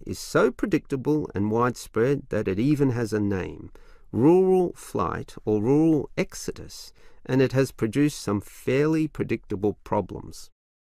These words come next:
As for the causes of rural exodus, the most obvious is the industrialization of agriculture. This comes in two aspects,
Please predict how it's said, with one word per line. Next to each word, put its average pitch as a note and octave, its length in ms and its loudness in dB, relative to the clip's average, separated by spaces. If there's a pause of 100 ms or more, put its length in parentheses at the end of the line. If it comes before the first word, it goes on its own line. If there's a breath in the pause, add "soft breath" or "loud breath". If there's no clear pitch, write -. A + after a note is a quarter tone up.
(800)
As E3+ 160 0
for F#3 140 2
the E3+ 140 2 (100)
causes A3 720 0
of F#2 260 -4
rural G2+ 560 4
exodus, - 840 -8
the C#3+ 140 2
most E3+ 300 2
obvious E3 580 0
is A2 200 -6
the A#2 140 0
industrialization A#2 1160 0
of G#2+ 100 0
agriculture. - 720 -4 (840)
This - 200 0
comes E3+ 360 2
in D3 240 2 (120)
two D3 280 4
aspects, - 760 -12